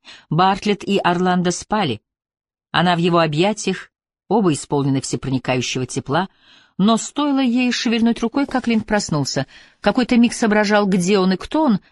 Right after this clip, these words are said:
но потом всё встало на свои места, и сердце забилось сильнее.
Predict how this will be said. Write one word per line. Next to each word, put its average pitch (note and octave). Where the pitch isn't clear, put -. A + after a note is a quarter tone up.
но E3
потом F3
всё C#4
встало G#3+
на F#3
свои D3
места, C#3
и C3+
сердце -
забилось B2
сильнее. A#2